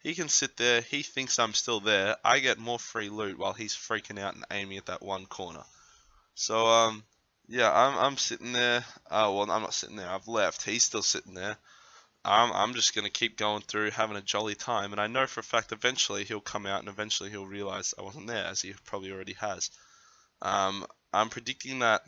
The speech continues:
by this time he's probably had his way over. So, I'm just gonna wait for him. Um, yeah, like, what's he gonna do? He doesn't know I'm here. He can't actually see me, even if he third persons this part, but I can see him.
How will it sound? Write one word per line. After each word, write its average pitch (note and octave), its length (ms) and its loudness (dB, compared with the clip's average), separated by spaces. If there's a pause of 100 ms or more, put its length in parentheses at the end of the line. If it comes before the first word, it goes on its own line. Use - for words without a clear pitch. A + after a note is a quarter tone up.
(180)
by A2 140 8
this A2+ 180 0
time C3 220 4
he's A#2 120 -2
probably G#2+ 340 -4
had G#2+ 180 -8
his G2+ 160 -10
way G2 160 0
over. A#2 340 0 (400)
So, C#3 380 4 (1300)
I'm C3 60 -10
just - 120 -8
gonna C#3 140 -6
wait C3 120 2
for G2+ 180 -4
him. F#2 160 -14 (360)
Um, F#2+ 320 -8 (560)
yeah, B2+ 240 -2 (300)
like, - 200 -12 (120)
what's G2+ 180 -10
he A2 60 -8
gonna G#2 160 -8
do? G#2 220 -2 (540)
He A2+ 120 -4
doesn't A#2 240 0
know A2 80 2
I'm G#2 140 0
here. C3 260 0
He A2+ 60 2
can't G#2+ 200 0
actually - 220 0
see G2+ 300 4
me, G#2 220 -8
even G2 120 -10
if F#2+ 100 -12
he - 80 -14
third G2 340 -10
persons G#2+ 520 -4
this G2+ 140 -6
part, G2 360 -4
but F#2+ 120 -12
I F#2+ 80 -10
can - 160 -16
see - 200 -4
him. C#3+ 440 -10